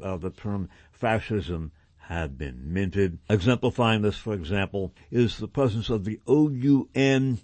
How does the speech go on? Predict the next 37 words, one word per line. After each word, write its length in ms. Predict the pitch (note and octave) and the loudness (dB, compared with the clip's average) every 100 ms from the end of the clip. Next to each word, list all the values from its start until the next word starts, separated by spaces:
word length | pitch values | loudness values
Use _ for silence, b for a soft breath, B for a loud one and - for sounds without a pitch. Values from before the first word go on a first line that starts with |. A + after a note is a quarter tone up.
| _ - | _ 0
in 460 | A#2+ A#2 A2+ G2+ | 4 4 2 0
the 180 | E2+ A#2 | -2 -2
Atlantic 680 | A2+ - G#2+ B2+ B2 B2 - | -2 -4 2 4 4 0 -2
Council. 600 | G2+ F2+ E2 - D2 - - | -2 -2 -4 -8 -10 -12 -14
Uh, 80 | D#2 | -12
one 220 | D2+ F2+ | -6 -4
of 120 | E2+ D2+ | -4 -4
the 340 | D#2+ D#2+ D2+ - | -4 -4 -6 -10
key 160 | - G#2 | -8 -6
financial 720 | - G2 G2 F#2+ G2 G2+ D#2+ | -4 -2 0 -2 -2 -6 -6
aspects 540 | F2 - - D2 - | -6 -8 -14 -16 -8
of 200 | A2+ A2+ | -4 0
that 280 | A2 A2 - B B B | 2 0 -2 B B B
is, 200 | G#2 G2+ | -2 -2
uh, 260 | F2 G2 F2+ | -2 -2 -2
one 260 | G2 A2 | -2 0
of 60 | F#2+ | -2
the 60 | F2+ | -4
key 360 | - A#2+ A2 | 0 2 2
backers 500 | E2 A#2+ B2 C3+ A#2 | 4 4 4 2 -4
of 200 | - G#2+ | -4 -4
Atlantic 420 | G#2+ A2+ A#2 G#2+ - | -4 -2 -2 -2 -4
Council, 460 | G#2+ G2+ A2+ G2+ B B | -4 -2 -4 -8 B B
which 160 | C3 B2+ | -6 -6
figures 680 | - F3 F3 D3+ D3+ C#3 - b _ | -2 2 2 2 0 0 -4 b _
throughout 480 | - C#3 C3 D3+ - | -4 -2 2 2 2
the 80 | A2 | -2
discussion 640 | A#2 - - A2 - G#2 | -2 -2 -2 -2 -2 -6
of 120 | F2+ | -4
the 120 | F#2+ | -4
infirmarium, 760 | G2 F2 F2+ F2+ F#2 D#2+ C2+ C2+ | -4 -4 -2 0 0 -2 -6 -8
both 240 | F2 D#2+ | -8 -8
in 120 | E2+ D#2 | -8 -10
terms 360 | F2 E2 D2+ | -6 -6 -8
of 300 | - D#2+ C#2 | -10 -10 -10
the, 280 | C#2 D2+ C#2+ - b - | -8 -6 -8 -10 b -16
uh, 320 | D2 C2+ C2 | -14 -14 -14